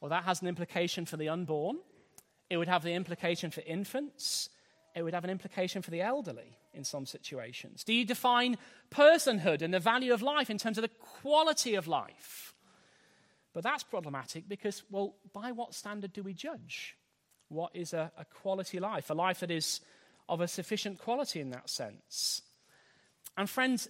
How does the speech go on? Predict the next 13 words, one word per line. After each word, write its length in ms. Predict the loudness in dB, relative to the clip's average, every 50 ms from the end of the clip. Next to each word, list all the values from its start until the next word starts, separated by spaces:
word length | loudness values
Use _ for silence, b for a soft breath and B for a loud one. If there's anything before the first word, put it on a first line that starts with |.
| -8
this 440 | -8 -2 0 2 2 4 2 2 -2
is 260 | -2 -2 -4 -4 -2
why 560 | 0 2 4 6 6 6 4 4 2 0 -4 -4 0
God's 340 | 4 4 4 4 4 0 -6 -6
moral 520 | -2 2 4 4 4 4 4 2 0 2
law 400 | 2 2 4 4 4 4 2 2 -2
really 460 | -6 -2 0 2 2 2 0 -2 -4
matters, 920 | -2 -2 -2 -2 -2 -6 -8 -8 -8 -12 -8 -4 0 2 2 2 2 0 -2 -8 b b b b b b b b b b b b b b
because 280 | -4 -2 0 2 2 2
it 160 | 2 0 0
grounds 800 | -4 -2 -2 0 0 0 2 2 2 2 2 2 2 0 0 -2 -2
our 240 | 0 2 4 4 4
life 680 | 6 6 6 6 6 4 0 -2 -4 -6 -8 -12 -16